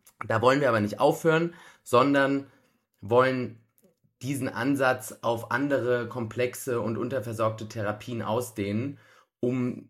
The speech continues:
da wirklich eine Gesamtlösung zu schaffen, die alle Behandlungsstationen abdeckt.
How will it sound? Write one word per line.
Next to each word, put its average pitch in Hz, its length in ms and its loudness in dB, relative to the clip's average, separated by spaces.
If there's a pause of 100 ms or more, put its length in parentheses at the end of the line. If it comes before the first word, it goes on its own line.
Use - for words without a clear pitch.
da 110 300 2
wirklich 117 480 -4
eine 107 640 0
Gesamtlösung 120 880 -2
zu 113 140 -10
schaffen, 120 560 -4
die 110 160 -6
alle 110 160 0
Behandlungsstationen 107 880 -2
abdeckt. 107 580 -6